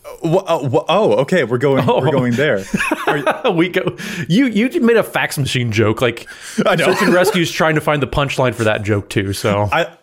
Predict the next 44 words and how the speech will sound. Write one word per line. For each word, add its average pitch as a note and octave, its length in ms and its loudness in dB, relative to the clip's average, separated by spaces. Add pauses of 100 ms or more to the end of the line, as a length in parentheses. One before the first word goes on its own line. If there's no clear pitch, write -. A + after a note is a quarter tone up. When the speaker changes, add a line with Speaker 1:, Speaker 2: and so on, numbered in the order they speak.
Speaker 1:
I D3+ 100 2
appreciate F3+ 460 2
that D#3 160 0
you D3+ 80 2
were D3 80 2
trying C#3 240 -2
to C3 140 0
appeal B2 340 -2
to C3 120 -4
my, A2+ 360 0
uh, G#2 500 0 (100)
loves B2+ 240 2
to - 60 -10
play B2+ 220 2
<laughs> - 0 -
Reanimator A2 560 0
nature. G2+ 440 -2
That A#2 200 -2
was A#2+ 160 -4
a, A2+ 60 2
a, G#2 400 0
a - 20 -6
fun, A#2 400 0
a B2 80 -6
fun B2+ 240 0
way A#2 140 2
to A#2 100 -2
start G2+ 180 -4
it G2 100 -4
off F#2+ 220 -6
there, G2 160 -12
Matt. G2+ 180 -6
Speaker 2:
Uh, G2 160 -6 (100)
there B2 240 0
we A#2 100 2
go. G#2+ 160 2
Speaker 1:
Uh, A2 60 2
Speaker 2:
We're, A#2+ 120 0
we're C#3 200 4
all C3 40 4
on B2 80 0
the A#2 80 0
same G#2 220 -2
page. - 400 -4